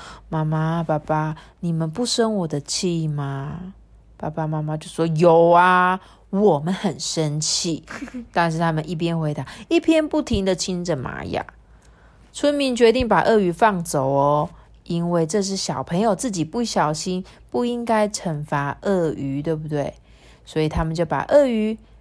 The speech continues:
放在离村子很远很远的地方，不让它再吃人了。有时候啊，玛雅玩着玩着就会来到河边哦，她会忍不住啊，走进河边，很小心地看大鳄鱼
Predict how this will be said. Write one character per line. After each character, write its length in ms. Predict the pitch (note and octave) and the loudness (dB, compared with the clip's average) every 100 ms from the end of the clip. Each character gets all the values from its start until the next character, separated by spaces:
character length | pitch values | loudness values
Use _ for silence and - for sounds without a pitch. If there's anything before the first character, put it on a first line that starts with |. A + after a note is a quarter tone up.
| - | -12
放 220 | - G#3 | -4 0
在 160 | G#3+ G#3 | 2 2
离 160 | F#3 | 0
村 260 | F#3+ - C4+ | -4 -4 -4
子 160 | B3+ G3+ | -2 -2
很 400 | - F3 G3+ C#4+ | -2 -2 0 0
远 220 | D4 F#3+ | 0 0
很 160 | D#3+ | -2
远 180 | D#3 D3+ | -2 -2
的 80 | C#3+ | -4
地 280 | C#3 F3+ D#3 | -6 -6 -6
方， 340 | - D#3 C#3+ - - - - | -4 -6 -6 -10 -20 -16 -4
不 120 | D#3 | 0
让 200 | E3+ E3 | 2 0
它 160 | D#3 | -4
再 160 | D#3+ E3 | -6 -4
吃 320 | D#3 - G#3+ | -4 -4 -2
人 300 | A3 D#3+ D3+ | 2 0 0
了。 140 | G#3+ - - - - - - _ _ _ _ - - - _ _ _ - - - - | -4 -4 -10 -20 -20 -20 -20 _ _ _ _ -20 -20 -20 _ _ _ -20 -20 -12 -2
有 120 | F3 | 0
时 200 | - F#3 | 2 4
候 160 | G#3 | 6
啊， 220 | G3 F3 D3+ | 6 6 2
玛 260 | D3+ D#3+ | 2 2
雅 260 | F#3 E3 C#3 | 2 2 2
玩 240 | D3+ D#3 | 0 0
着 120 | E3 | 0
玩 240 | D3+ C#3+ D#3 | 0 0 -2
着 220 | D#3 - _ - | -4 -6 _ -2
就 160 | G3 | 4
会 80 | G3+ | 6
来 160 | F#3 E3+ | 6 4
到 140 | F#3 | 2
河 200 | F3 D#3 | 2 -2
边 320 | D#3 D#3+ D#3+ D#3 | -2 -4 -2 -2
哦， 200 | D3 D3 - - - | -6 -8 -16 -20 -10
她 160 | B3+ | -4
会 140 | B3+ B3+ | 0 2
忍 240 | F#3 D3+ | 0 -2
不 100 | D#3 | -6
住 240 | D#3 G3 | -6 -2
啊， 180 | F3+ C#3+ - - - | -2 -2 -8 -20 -16
走 180 | - D#3 | -6 -4
进 300 | D3+ F#3+ F#3 | -4 -4 -4
河 220 | D#3 D3+ | -2 -4
边， 320 | D#3 D#3+ D#3+ E3+ - _ | -4 -6 -6 -8 -18 _
很 320 | - F#3+ C4 | -4 -2 -2
小 380 | F4 - G3+ D#3 | -4 -4 -4 -4
心 280 | - - F#3 | -8 -6 -4
地 120 | F3 | -6
看 320 | E3 - E3 | -6 -8 -6
大 220 | D#3+ F3+ | -6 -8
鳄 180 | - F3+ | -6 -4
鱼 240 | D#3 D#3+ | -4 -6